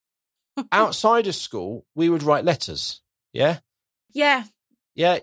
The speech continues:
Speaker 2: your, your grandparents or whatever, your parents might write letters or they might have the phone call. You had the whole Scottish ring thing, which what we called it.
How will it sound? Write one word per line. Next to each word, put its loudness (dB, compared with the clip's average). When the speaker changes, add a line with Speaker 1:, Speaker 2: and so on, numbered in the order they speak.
Speaker 2:
your, 4
your 2
grandparents 0
or -4
whatever, 4
your -2
parents 0
might 0
write -2
letters -2
or 2
they 6
might 0
have -6
the -2
phone 0
call. -6
You 0
had 0
the 0
whole 2
Scottish -4
ring 0
thing, -4
which -10
what -10
we 0
called -2
it. -2